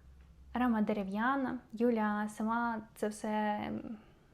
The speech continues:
і збирає, фарбує. Це, ну, неймовірна робота. Це мистецтво. Вміти так, е, створити, оформити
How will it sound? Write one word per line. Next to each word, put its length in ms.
і 160
збирає, 600
фарбує. 720
Це, 480
ну, 140
неймовірна 720
робота. 500
Це 160
мистецтво. 680
Вміти 440
так, 400
е, 260
створити, 720
оформити 680